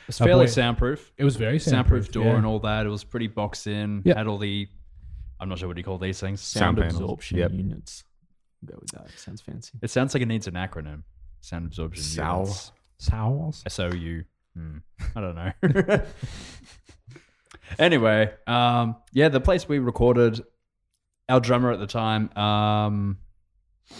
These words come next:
Speaker 1: he basically took control of that. That was his, <clears throat> like,
Speaker 2: His domain.
Speaker 1: his domain. It was at his place, and he was always interested in that from previous bands and
Speaker 4: Yep.
Speaker 1: doing the more bare bones recording setup there. So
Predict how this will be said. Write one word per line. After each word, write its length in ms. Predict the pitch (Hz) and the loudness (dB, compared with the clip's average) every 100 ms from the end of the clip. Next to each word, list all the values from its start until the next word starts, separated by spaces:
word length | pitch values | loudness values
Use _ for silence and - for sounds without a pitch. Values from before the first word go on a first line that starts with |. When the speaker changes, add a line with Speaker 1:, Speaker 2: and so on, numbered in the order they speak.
| - _ _ | -20 _ _
Speaker 1:
he 220 | - 156 | 2 4
basically 960 | 143 147 147 151 - 139 139 135 131 | 4 2 0 -6 -2 0 2 2 0
took 240 | 131 - - | -2 -6 -6
control 380 | 139 - 139 139 | -4 0 2 2
of 80 | |
that. 180 | 135 175 | 0 0
That 120 | 135 | 2
was 200 | 123 123 | 2 2
his, 300 | - 120 113 | 0 0 0
<clears throat> 200 | 117 151 | 0 0
like, 180 | 107 101 - - _ _ _ _ _ - | 0 -2 -6 -20 _ _ _ _ _ -4
Speaker 2:
His 180 | 131 113 | -2 0
domain. 460 | 110 101 98 101 95 - - | 0 0 0 -2 -4 -8 0
Speaker 1:
his 160 | 135 | 2
domain. 460 | 127 123 101 95 87 - _ | 4 2 2 -2 -6 -12 _
It 40 | 107 | 0
was 100 | 120 | 4
at 100 | 123 | 4
his 120 | 113 | 2
place, 320 | 120 117 117 | 0 0 0
and 120 | 110 | -2
he 80 | 113 | -2
was 120 | 113 | 0
always 300 | 110 104 101 | 0 0 0
interested 440 | 107 104 107 - 101 | -4 -4 -6 -6 -4
in 40 | |
that 280 | 101 101 - | -4 -4 -2
from 200 | 147 147 | 0 0
previous 440 | 120 117 104 95 | 0 0 -2 -4
bands 400 | - 95 120 160 | -4 -4 -4 -6
and 100 | - | -2
Speaker 4:
Yep. 160 | - 80 | -2 0
Speaker 1:
doing 320 | 104 101 98 | 0 0 -2
the 60 | 92 | -4
more 340 | 92 92 92 | -2 -2 -2
bare 280 | 90 98 98 | -2 -2 -2
bones 440 | 95 95 98 98 95 | -2 -6 -6 -8 -10
recording 380 | - 101 98 | -6 -4 -4
setup 400 | 95 - 92 90 | -6 -6 -6 -6
there. 300 | 92 101 110 - _ _ _ _ | -6 -4 -4 -8 _ _ _ _
So 440 | - 107 107 107 | 2 6 6 4